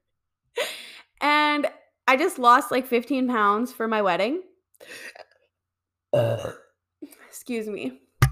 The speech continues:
If any of you guys watch Where My Mom's At with Christina P, just know that she is my inspiration for burping on camera because she'll, she'll tell you to burp into the mic. Not that I know her personally,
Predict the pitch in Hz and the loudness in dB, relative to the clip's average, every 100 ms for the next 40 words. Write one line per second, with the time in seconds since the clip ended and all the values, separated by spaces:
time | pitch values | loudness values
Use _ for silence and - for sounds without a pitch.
0 | - _ - 262 - 233 277 320 359 415 | -4 _ 2 2 4 6 6 6 6 8
1 | 427 294 254 202 226 - - 202 202 208 | 8 10 10 10 8 2 -8 2 4 6
2 | 214 202 185 214 233 240 233 - 254 254 | 4 6 4 6 4 6 2 4 2 4
3 | 208 214 214 202 220 320 - - - _ | 0 0 0 2 2 0 -6 -20 -20 _
4 | 262 311 254 196 190 214 226 - - - | 2 2 4 6 6 6 2 0 -8 4
5 | 208 214 214 202 214 - 190 151 202 254 | 4 6 4 2 -2 0 2 2 0 0
6 | 262 269 269 254 196 180 185 185 - 185 | 2 2 4 4 4 4 2 2 2 2
7 | 185 175 151 101 87 202 196 196 196 185 | 2 -2 -4 -4 -4 0 -2 0 2 4
8 | 180 175 185 - - - _ _ _ _ | 4 2 -4 -16 -20 -20 _ _ _ _
9 | - - 359 - - - 254 370 - 214 | -6 2 2 2 -8 0 2 6 6 6
10 | 240 226 185 185 - 202 202 202 190 196 | 8 8 6 4 4 4 4 0 0 -4
11 | 185 170 107 - _ _ _ _ _ _ | -4 -4 -6 -10 _ _ _ _ _ _
12 | _ _ _ _ _ _ _ _ _ _ | _ _ _ _ _ _ _ _ _ _
13 | _ _ - - - _ - 190 302 311 | _ _ -14 -14 -14 _ 0 2 4 4
14 | 302 294 320 294 294 240 233 233 226 220 | 4 6 6 6 6 4 2 -2 0 0